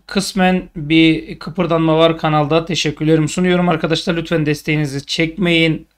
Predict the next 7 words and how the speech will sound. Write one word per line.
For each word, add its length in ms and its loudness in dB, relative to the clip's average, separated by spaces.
Olabildiğince 600 0
insanlara 480 0
videoları 360 -2
izlettirin, 460 -4
kanala 380 -2
davet 320 0
edin. 300 -2